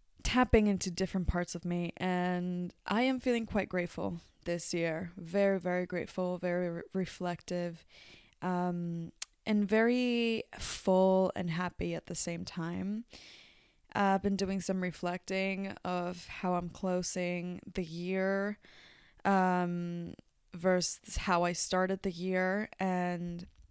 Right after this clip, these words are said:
I'm quite happy. I'm very proud, and, but yeah, I'm, I'm exhausted as well. I'm so, so exhausted. So, yeah, I thought that this was the perfect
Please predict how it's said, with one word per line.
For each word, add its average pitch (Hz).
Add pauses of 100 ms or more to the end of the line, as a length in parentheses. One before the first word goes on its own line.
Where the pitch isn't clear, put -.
(100)
I'm 233
quite 202
happy. 214
I'm 190
very 175
proud, 175 (220)
and, 170 (480)
but -
yeah, 185
I'm, 185 (100)
I'm 180
exhausted 165
as 165
well. 170
I'm 175
so, 175
so -
exhausted. 170 (560)
So, 185 (720)
yeah, 220
I 202
thought 233
that -
this 214
was 202 (260)
the -
perfect -